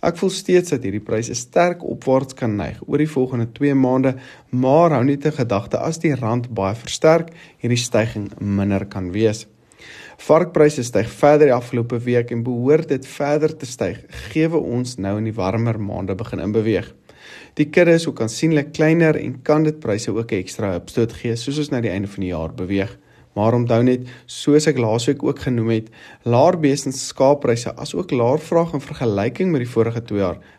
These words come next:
kan hierdie opwaartse potensiaal egter beperk. Die gemiddelde spekvarkprys staan tans op tweeëndertig rand ses sent, vleisvarkpryse op drieëndertig rand een sent, terwyl die nuutste worsvarkprys gestyg het na vierentwintig rand agensestig.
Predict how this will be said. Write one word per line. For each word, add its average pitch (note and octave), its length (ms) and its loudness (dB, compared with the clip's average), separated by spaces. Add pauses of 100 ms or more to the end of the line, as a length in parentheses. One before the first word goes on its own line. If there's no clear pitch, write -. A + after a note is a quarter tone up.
kan F#3 200 0
hierdie D3 200 0
opwaartse A#2+ 440 -4
potensiaal F#2+ 720 -6
egter - 340 -10
beperk. - 540 -4 (720)
Die C3+ 100 -4
gemiddelde C3+ 420 6
spekvarkprys B2 840 0
staan A#2 300 -4
tans C3 260 -2
op A#2+ 100 -10
tweeëndertig B2+ 480 0
rand - 180 -8
ses C#3+ 280 -2
sent, C#3+ 280 0 (340)
vleisvarkpryse D#3 880 4
op A2 120 -4
drieëndertig A#2 500 0
rand G#2+ 220 -6
een C#3 240 0
sent, A2 300 -4 (140)
terwyl A2 280 0
die A2 120 -2
nuutste B2 320 -2
worsvarkprys A2 840 -4
gestyg A2+ 420 -4
het F#2 200 -6 (420)
na B2 80 -4
vierentwintig D#3+ 680 0
rand G#2 260 -8
agensestig. G#2+ 840 -8